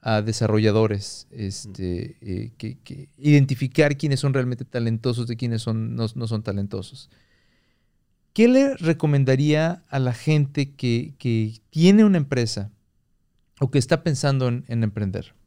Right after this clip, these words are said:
Speaker 1: ¿no? Eh, respecto a la parte de, de tecnología. Eh,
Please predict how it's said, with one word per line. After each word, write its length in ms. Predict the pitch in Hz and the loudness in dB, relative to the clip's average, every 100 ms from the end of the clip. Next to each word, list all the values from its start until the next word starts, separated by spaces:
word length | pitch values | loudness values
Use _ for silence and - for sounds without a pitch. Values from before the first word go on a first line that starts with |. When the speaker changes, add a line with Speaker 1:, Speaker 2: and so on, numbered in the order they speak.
| _ _ | _ _
Speaker 1:
¿no? 280 | 120 113 143 | -8 -8 -8
Eh, 140 | 127 123 | -8 -4
respecto 420 | 117 135 123 131 | -2 -2 2 4
a 40 | |
la 120 | 120 | 4
parte 240 | 123 127 135 | 2 0 2
de, 200 | 120 117 | 0 0
de 140 | 117 | -2
tecnología. 640 | 117 113 104 101 104 92 - _ _ _ _ _ _ _ _ _ _ - | -2 -2 -2 -4 -6 -8 -10 _ _ _ _ _ _ _ _ _ _ 2
Eh, 600 | 139 135 135 135 135 | 6 8 10 8 6